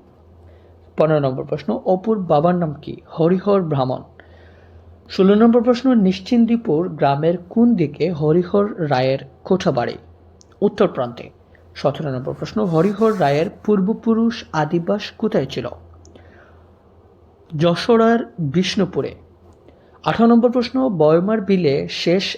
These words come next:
রাত্রিরে কিসের ডাক শোনা যায়? বাছুরের ডাক, বকনা বাছুরের ডাক। উনিশ নম্বর প্রশ্ন হচ্ছে,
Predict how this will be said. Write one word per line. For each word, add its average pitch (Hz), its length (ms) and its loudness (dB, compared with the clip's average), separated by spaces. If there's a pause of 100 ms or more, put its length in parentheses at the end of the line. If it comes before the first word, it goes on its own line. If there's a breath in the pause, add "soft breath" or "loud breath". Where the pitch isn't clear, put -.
রাত্রিরে 180 760 0 (600 loud breath)
কিসের 233 460 0
ডাক 139 300 -4
শোনা 139 300 -2
যায়? 123 220 -8 (200)
বাছুরের 135 540 -2
ডাক, - 280 -10 (1080 soft breath)
বকনা 160 460 0
বাছুরের 156 460 -2
ডাক। - 260 -14 (540 soft breath)
উনিশ 196 240 -2
নম্বর 240 180 4
প্রশ্ন 240 260 -2
হচ্ছে, 269 380 -4